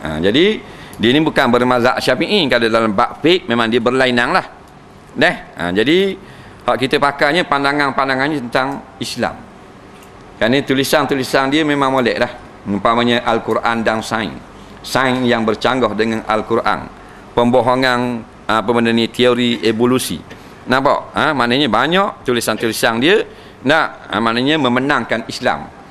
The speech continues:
ke atas, maknanya, ha, cendekiawan-cendekiawan, ha, daripada orang-orang yang bukan Islam. Jadi tulisan-tulisan ni sangat molek lah.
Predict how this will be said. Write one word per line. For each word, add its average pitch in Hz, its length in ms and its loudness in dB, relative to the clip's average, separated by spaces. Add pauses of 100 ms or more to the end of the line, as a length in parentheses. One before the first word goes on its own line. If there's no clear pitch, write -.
(260)
ke 127 80 2
atas, - 640 -2
maknanya, 120 480 0 (480)
ha, 104 80 2 (440)
cendekiawan-cendekiawan, 117 1120 0 (420)
ha, 104 160 0
daripada 104 640 0
orang-orang 101 480 0
yang 98 80 -2
bukan 95 320 -6
Islam. 82 400 -8
Jadi 131 240 0
tulisan-tulisan 120 640 -2
ni 123 80 -2
sangat 113 320 -4
molek 101 240 -2
lah. 98 80 -8